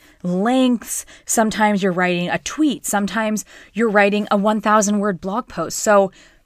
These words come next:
it's just so smart and will cover all of your bases and get you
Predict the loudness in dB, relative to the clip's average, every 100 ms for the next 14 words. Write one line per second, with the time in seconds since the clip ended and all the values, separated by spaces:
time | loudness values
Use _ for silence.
0 | _ _ -2 -2 -2 -8 -6 -4 -4 -6
1 | -12 -12 -8 -6 -4 -2 0 2 2 0
2 | -2 -2 0 0 -2 _ -20 _ -4 -2
3 | -2 -4 -2 0 2 0 -2 -4 -2 -2
4 | -2 -4 -4 -4 -4 -6 -6 -6 -6 -6
5 | -4 -6 -4 -2 -2 -2